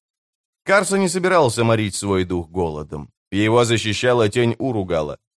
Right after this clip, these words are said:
Он спрятал наконечник в поясе. Прислонившись спиной к стенке ямы, уперся стопами в бревно по обе стороны от прута, затем медленно выпрямил ноги. Цепь натянулась.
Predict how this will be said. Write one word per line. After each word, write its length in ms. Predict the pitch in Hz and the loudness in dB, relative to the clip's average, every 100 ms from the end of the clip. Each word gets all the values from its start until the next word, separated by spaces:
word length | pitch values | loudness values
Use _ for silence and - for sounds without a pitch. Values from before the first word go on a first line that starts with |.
| _ _ _ _ | _ _ _ _
Он 240 | 104 135 160 | 2 2 2
спрятал 540 | - 165 185 190 185 | 0 2 2 2 2
наконечник 680 | 170 151 139 135 113 123 110 | 2 2 2 2 0 -2 -4
в 60 | - | -4
поясе. 540 | 110 80 73 - 67 - _ _ | -2 -2 -6 -12 -18 -20 _ _
Прислонившись 840 | 107 107 107 110 127 110 110 98 - | -4 -2 2 2 2 0 -2 -2 -6
спиной 520 | - 104 110 127 113 | -4 -2 2 0 0
к 80 | - | -6
стенке 520 | - 120 113 - 104 | -4 0 0 0 -2
ямы, 440 | 104 143 143 113 _ _ | 0 0 0 -2 _ _
уперся 480 | 113 113 196 175 175 | -2 2 2 2 -2
стопами 560 | 131 147 120 156 156 131 | 0 0 4 4 4 0
в 80 | |
бревно 400 | 107 117 104 143 | 0 0 2 0
по 100 | 123 | 4
обе 300 | 117 117 104 | 4 4 2
стороны 440 | 95 - 113 104 101 | -2 0 2 2 0
от 120 | - | -2
прута, 460 | 98 95 - 117 - _ - | -4 -4 0 0 -2 _ -8
затем 440 | 98 127 - 196 | 0 0 0 0
медленно 540 | 170 180 160 170 160 147 | 2 2 2 0 2 2
выпрямил 600 | 135 147 - 127 123 120 | 2 0 0 0 0 0
ноги. 400 | 107 82 78 - _ _ _ _ | 0 -2 -8 -16 _ _ _ _
Цепь 320 | - 104 104 | -4 0 0
натянулась. 760 | 104 101 101 101 85 78 78 | -2 -2 -2 -2 -4 -8 -16